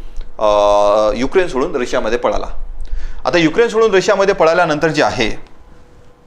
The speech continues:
तर तिथं, अ, तुम्ही जर पाहिलं असेल डिग्निटी रिव्होल्युशन, ठीक आहे, एक प्रकारची क्रांती सुरू झाली होती. आणि हे, अ, डिग्निटी रिव्होल्युशन जे सुरू झाली होती तर युक्रेनचे जे कॉमन पीपल आहे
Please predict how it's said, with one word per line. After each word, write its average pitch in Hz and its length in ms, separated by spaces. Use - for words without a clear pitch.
तर 143 200
तिथं, 180 460
अ, 113 540
तुम्ही 147 140
जर 165 100
पाहिलं 147 180
असेल 165 220
डिग्निटी 190 480
रिव्होल्युशन, 151 460
ठीक 143 160
आहे, 151 160
एक 147 100
प्रकारची 147 360
क्रांती 139 320
सुरू 139 200
झाली 110 180
होती. - 360
आणि 135 120
हे, 160 400
अ, 135 120
डिग्निटी 139 380
रिव्होल्युशन 156 480
जे 156 140
सुरू 147 200
झाली 135 180
होती 131 160
तर 139 180
युक्रेनचे 139 440
जे 143 160
कॉमन 127 320
पीपल 120 260
आहे 110 400